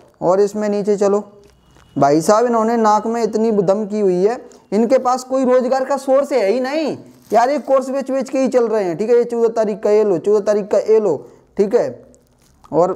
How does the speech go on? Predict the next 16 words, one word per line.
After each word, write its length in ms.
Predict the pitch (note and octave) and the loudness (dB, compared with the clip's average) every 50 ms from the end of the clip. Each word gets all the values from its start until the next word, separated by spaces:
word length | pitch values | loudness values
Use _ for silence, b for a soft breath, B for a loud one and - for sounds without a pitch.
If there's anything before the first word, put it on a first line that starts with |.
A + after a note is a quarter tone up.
| F3+ - F#3 | -4 -2 0
और 200 | G3 G#3 G#3 G#3+ | 0 2 2 0
ये 280 | G3 - - A3 A3+ | -2 0 0 2 2
लो 120 | A#3+ A#3+ A3+ | 2 2 0
चौदह 220 | A3+ B3 A#3 A3+ G3+ | 0 0 0 0 0
तारीख 260 | A3 G3 F3+ F#3 E3+ | 0 0 -2 -2 -2
का, 100 | - A3 | -4 -4
ठीक 160 | - A3+ A3+ B3 | -4 -2 0 2
है, 60 | A#3+ | 2
एक 180 | B3 A#3 G3+ G3+ | 2 2 0 -4
दिन 80 | B3 | -4
में 140 | B3+ C4 C4 B3+ | -4 -4 -4 -4
तीन 300 | - B3 B3 B3+ B3 A#3 | -2 -2 -2 0 0 -2
तीन 160 | B3 C4 B3 | -2 0 0
मेल 220 | A#3+ A#3+ A#3+ A3+ F#3 | 2 2 2 2 0
भाई 220 | E3+ E3 E3 E3+ | -2 -4 -4 -4
साहब, 360 | F3 A3 B3 B3+ B3 - - | -2 -2 -2 -4 -4 -10 -18